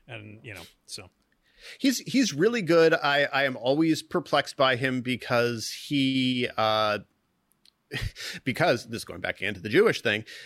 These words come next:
Speaker 2: Hollywood has decided to cast Oscar
Speaker 1: I know.
Speaker 2: Isaac as Jewish a
Speaker 1: <laughs>
Speaker 2: lot,
Speaker 1: I
Speaker 2: despite
Speaker 1: know.
Speaker 2: the fact that he is not the least bit Jewish. So it's a little bit funny to me that, having established that they
Speaker 1: <laughs>
Speaker 2: like to cast Oscar Isaac as Jewish and
Speaker 1: Right.
Speaker 2: casting him as a superhero with a Jewish backstory,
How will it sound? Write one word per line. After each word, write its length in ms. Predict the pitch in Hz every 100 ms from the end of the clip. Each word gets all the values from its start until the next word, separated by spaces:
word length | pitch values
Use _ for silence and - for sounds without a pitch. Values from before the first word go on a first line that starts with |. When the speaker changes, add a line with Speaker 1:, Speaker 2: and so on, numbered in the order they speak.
| - _ -
Speaker 2:
Hollywood 380 | 214 311 190 135
has 140 | 120
decided 500 | - 113 185 143 104
to 100 | 117
cast 360 | - 139 135 131
Oscar 200 | 117 147
Speaker 1:
I 40 |
know. 80 | 139
Speaker 2:
Isaac 260 | 113 113
as 200 | 107 98 -
Jewish 420 | - 147 117 - -
a 60 |
Speaker 1:
<laughs> 120 | 95
Speaker 2:
lot, 440 | 113 208 127 98 -
Speaker 1:
I 20 | -
Speaker 2:
despite 320 | 135 156 143
Speaker 1:
know. 20 |
Speaker 2:
the 60 | 127
fact 220 | 131 120
that 100 | 117
he 80 | 135
is 140 | 113
not 220 | 131 117 117
the 60 |
least 340 | 107 123 120 -
bit 240 | 104 -
Jewish. 480 | - 269 151 123 - - -
So 180 | - 175
it's 120 | 156
a 40 | 151
little 460 | 139 151 214 208
bit 180 | 160 135
funny 320 | - 196 220 151
to 160 | 131
me 200 | 120 120
that, 180 | 110 120
having 320 | - 143 147
established 760 | 127 - - 185 185 120 113 -
that 120 | 123
they 120 | 127
Speaker 1:
<laughs> 160 | 117 104
Speaker 2:
like 140 | 123 -
to 120 | 123
cast 320 | - 117 -
Oscar 400 | 113 113 - 117
Isaac 300 | 110 104 -
as 120 | 101
Jewish 420 | 110 202 226 143 -
and 200 | 120 104
Speaker 1:
Right. 160 | 147
Speaker 2:
casting 360 | 143 143 - 131
him 200 | 123 120 127
as 340 | 143 139 123 - -
a 120 | 113 113 _ _ -
superhero 540 | - 165 135 139 131
with 160 | 117 110
a 40 |
Jewish 300 | 107 151 123
backstory, 680 | - 233 - - 147 131 135